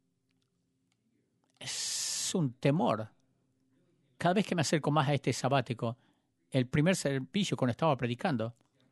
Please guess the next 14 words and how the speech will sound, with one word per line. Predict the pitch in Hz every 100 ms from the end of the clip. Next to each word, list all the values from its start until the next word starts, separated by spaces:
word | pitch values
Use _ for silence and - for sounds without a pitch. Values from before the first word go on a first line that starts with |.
| _ _ _ _ _ _ _ _ _
vine | 190 226 226
a |
Jesús | - 139 - 156 - -
y | 123
comencé | - 139 123 - - - 202
a | 117
servir | - 117 123
a | 117
Jesús | 120 - 117 117 - _ _ _ _ _ _ _ _ _
a | 123
la | 123
vez. | 120 110 - - _ _ _ _
Inmediatamente | 151 131 131 151 185 170 170 - 113 - _ _
entré. | 123 113 131 104